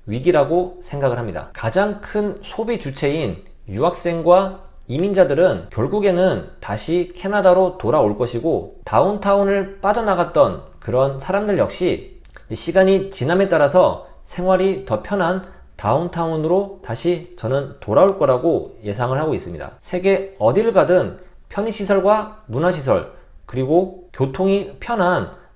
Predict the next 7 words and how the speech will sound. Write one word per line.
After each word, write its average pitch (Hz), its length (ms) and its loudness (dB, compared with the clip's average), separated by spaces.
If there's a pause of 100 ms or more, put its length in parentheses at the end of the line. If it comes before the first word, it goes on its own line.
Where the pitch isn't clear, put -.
(100)
다운타운을 160 920 0 (160)
사람들이 180 800 -2 (140)
거주하기를 160 760 2
원한다고 139 560 0
저는 113 280 -4
생각을 156 360 -2
하고요. 143 420 -2